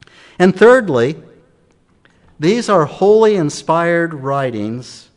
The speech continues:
that we should reverence and believe. Notice the tremendously important implications of verse two for our,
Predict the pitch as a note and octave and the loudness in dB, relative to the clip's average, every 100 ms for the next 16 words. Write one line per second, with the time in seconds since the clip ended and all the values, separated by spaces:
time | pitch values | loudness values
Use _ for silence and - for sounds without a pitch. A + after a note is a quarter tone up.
0 | _ - A#2+ C3 C#3 D#3 - - B2 A#2+ | _ -10 -10 -8 -8 -10 -10 -8 -6 -6
1 | A#2+ _ _ A#2 A#2 B2+ B2+ B2+ B2+ - | -10 _ _ -12 -8 -8 -8 -12 -14 -20
2 | - _ _ _ - - _ - A#2 G#2 | -20 _ _ _ -20 -20 _ -12 -10 -8
3 | G2+ F#2 E2 D#2 _ _ _ _ _ _ | -8 -8 -10 -14 _ _ _ _ _ _
4 | _ _ _ _ _ - D#3 G#3+ A3+ G3+ | _ _ _ _ _ -6 -2 0 0 -2
5 | E3 - D3+ D3+ D#3 C#3 D3 C3+ B2+ B2 | -6 -2 0 2 0 -2 -4 -2 -2 -4
6 | A2+ C3+ C3 A2+ A2 G#2+ B2 A#2 G#2 - | -4 -4 -4 -4 -8 -8 -8 -8 -10 -8
7 | A2+ A2 G#2 F#2+ G2 G2 A2+ G#2 - - | -8 -8 -10 -10 -10 -4 -4 -4 -12 -10
8 | - A2+ G2+ F#2 A2 G2+ G2 | -6 -4 -4 -6 -6 -6 -6